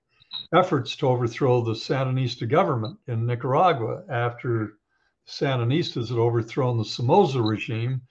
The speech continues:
a brutal regime sponsored by the United States for many years. And I just learned everything I could about it. I took two different groups, organized them to go down so we could see for ourselves what was happening in Nicaragua.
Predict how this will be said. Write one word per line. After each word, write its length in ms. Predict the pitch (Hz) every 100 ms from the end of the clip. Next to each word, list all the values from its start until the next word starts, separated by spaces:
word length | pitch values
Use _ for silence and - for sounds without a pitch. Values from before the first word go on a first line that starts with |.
| _ _ _ -
a 60 |
brutal 420 | 110 127 160 208 120
regime 540 | 113 - 120 117 131
sponsored 640 | - 151 143 135 - 120
by 220 | 123 123
the 120 | 117 113
United 420 | 117 120 113 110
States 380 | - 127 117 -
for 180 | 139
many 260 | 117 120 117
years. 440 | 113 127 143 131 _ _ _ _ _ - _ _ 139
And 400 | 123 123 123 123
I 240 | - 131
just 320 | 160 120 -
learned 300 | 127 135 135
everything 420 | 135 156 156 160
I 100 | 139
could 260 | 120 - 185
about 360 | 170 175 180 196
it. 140 | 196 - -
I 220 | 120 107
took 340 | - 135 120
two 160 | - 160
different 380 | 143 - 143 120
groups, 520 | 139 151 196 - -
organized 640 | 143 147 156 147 156 135 -
them 120 | 139
to 80 | 113
go 220 | 139 139
down 420 | 143 143 147 131 _ _ _ -
so 180 | -
we 100 | 120
could 160 | 113 123
see 300 | - 156 147
for 180 | - 135
ourselves 640 | 113 113 165 151 156 -
what 100 | 170
was 160 | 127 -
happening 480 | 156 143 165 143
in 80 | 139
Nicaragua. 800 | 143 139 147 139 147 147 151